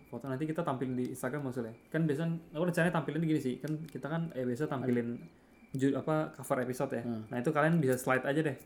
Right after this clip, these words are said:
Speaker 2: Ya,
Speaker 1: Kalian
Speaker 2: di slide aja.
Speaker 1: Di slide aja,
Speaker 2: Di
Speaker 1: nanti
Speaker 2: I G
Speaker 1: itu
Speaker 2: ya.
Speaker 1: ada itunya Bang Sul ya. Ada lokasi-lokasi yang Bang Sul itu tuh.
Speaker 2: Tapi sih yang gua masih agak tenang karena penampakan di luar rumah.
Speaker 1: Iya, betul.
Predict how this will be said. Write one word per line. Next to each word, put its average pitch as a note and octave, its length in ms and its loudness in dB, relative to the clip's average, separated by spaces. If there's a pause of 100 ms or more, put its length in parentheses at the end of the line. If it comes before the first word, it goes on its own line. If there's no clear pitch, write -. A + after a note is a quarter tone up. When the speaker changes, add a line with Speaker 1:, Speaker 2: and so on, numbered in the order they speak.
(440)
Speaker 2:
Ya, B2+ 100 0
Speaker 1:
Kalian C#3+ 80 6
Speaker 2:
di C#3+ 80 4
slide C#3 240 6
aja. D#3 220 6
Speaker 1:
Di D3 100 0
slide C#3 220 2
aja, D3 100 4
Speaker 2:
Di C#3+ 60 6
Speaker 1:
nanti C#3+ 160 2
Speaker 2:
I - 20 12
G D#3+ 60 12
Speaker 1:
itu C#3+ 100 8
Speaker 2:
ya. C#3+ 80 4 (140)
Speaker 1:
ada B2+ 260 4 (500)
itunya B2+ 300 -2
Bang A#2 160 2
Sul B2+ 180 0
ya. A#2+ 100 -4 (840)
Ada A#2 320 -4 (540)
lokasi-lokasi B2+ 680 -4
yang B2+ 100 -2
Bang A#2+ 120 -4
Sul B2 200 -4
itu A#2+ 160 -8
tuh. - 140 -12
Speaker 2:
Tapi D#3 140 2
sih G#3 180 8 (600)
yang C#3 260 4
gua C#3 240 6
masih C#3 220 2
agak C3+ 180 2
tenang D3+ 400 2 (220)
karena C3+ 200 -2
penampakan D3 420 2
di C#3+ 100 4
luar A#2+ 200 4
rumah. A#2 300 0 (720)
Speaker 1:
Iya, B2 220 4
betul. A2+ 300 -4